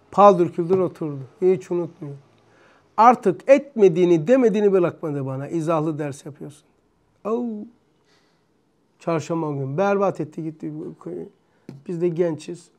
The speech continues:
Rüştü abi de bunu duydu. Etmedi de yapmadığı kalmadı. Bir de o bana kızdı. "Niye verdin?" diye. Vermedim abi, paldır küldür geçti.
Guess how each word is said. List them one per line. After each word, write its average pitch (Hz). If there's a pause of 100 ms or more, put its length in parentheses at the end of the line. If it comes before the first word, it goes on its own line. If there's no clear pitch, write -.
Rüştü -
abi 151
de 143
bunu 151
duydu. 165 (160)
Etmedi 160
de 151 (260)
yapmadığı 185
kalmadı. 147
Bir 202
de 220
o 190
bana 160
kızdı. 147 (400)
"Niye 170
verdin?" 147
diye. 165
Vermedim 190
abi, 196
paldır 175
küldür 165
geçti. 156